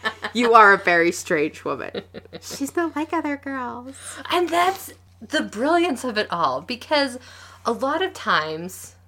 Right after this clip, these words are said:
Speaker 1: at least in, like, I was talking this with a friend the other day, like, going back and watching, like, our favorite movies from, like, the nineties and the early two thousands, and, like, going back and rewatching them and being like,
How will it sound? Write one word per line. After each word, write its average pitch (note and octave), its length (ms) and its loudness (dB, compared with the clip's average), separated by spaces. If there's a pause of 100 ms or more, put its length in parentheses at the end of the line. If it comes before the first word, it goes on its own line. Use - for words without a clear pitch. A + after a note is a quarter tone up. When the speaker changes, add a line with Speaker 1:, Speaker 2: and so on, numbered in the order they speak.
(840)
Speaker 1:
at G3+ 140 -4
least C4 240 -2
in, A3+ 80 -2
like, F3+ 320 -4 (340)
I - 640 -20
was - 80 -16
talking G#3+ 240 -4
this F3 160 -6
with E3 120 -6
a D3 60 -6
friend D3+ 220 -8
the C#3+ 100 -6
other C3 140 -6
day, G2 220 -8 (440)
like, G3+ 180 4
going A#3+ 300 6
back A3 260 4
and F#3+ 180 -6
watching, E3 420 2
like, D#3 260 -8
our F3 140 2
favorite F3 680 0
movies E3+ 560 -6
from, E3+ 220 -6
like, D#3 280 -8
the E3+ 120 -6
nineties D#3 480 -4
and D#3+ 120 -8
the D#3+ 80 -6
early E3 280 -4
two D#3 160 -10
thousands, D3 680 -4
and, E3+ 140 -6
like, D#3 180 -6
going E3 220 -2
back D#3+ 180 -2
and E3 100 -6
rewatching D#3+ 420 -4
them D3 140 -10
and D#3 180 -10
being D#3 180 -10
like, C#3 240 -10